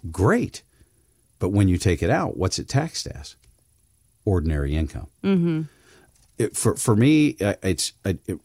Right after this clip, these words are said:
Speaker 1: Bitcoin is not something that I have an interest in or suggest that people get. When people call me and ask, "How much should I invest in Bitcoin?" I look at 'em and say, "How much are you willing to lose?" Because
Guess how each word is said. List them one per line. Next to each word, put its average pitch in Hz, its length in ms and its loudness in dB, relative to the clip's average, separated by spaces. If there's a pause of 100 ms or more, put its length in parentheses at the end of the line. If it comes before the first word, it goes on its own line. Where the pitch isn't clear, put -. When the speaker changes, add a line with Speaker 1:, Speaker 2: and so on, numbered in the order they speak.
(280)
Speaker 1:
Bitcoin 131 540 2
is 87 220 2
not 101 200 2
something 117 500 2
that 80 200 -2
I 90 140 0
have 85 160 0
an 80 80 0
interest 90 520 -2
in 127 380 4 (180)
or 104 560 4 (420)
suggest 92 480 0
that - 140 -4
people - 280 -4
get. 80 260 -6 (540)
When 87 180 2
people 113 380 2
call 123 340 2
me 123 180 6
and 117 100 4
ask, 117 340 0
"How 113 160 2
much 113 200 2
should 107 240 -2
I 101 100 2
invest 101 440 0
in 90 100 0
Bitcoin?" 76 520 -2 (1000)
I 202 140 4
look 208 260 0
at 123 140 2
'em 120 80 2
and 113 100 2
say, 120 140 2
"How 127 160 4
much 135 200 2
are 120 60 2
you 120 120 4
willing 135 320 4
to 110 80 2
lose?" 135 500 -2 (1400)
Because 104 600 2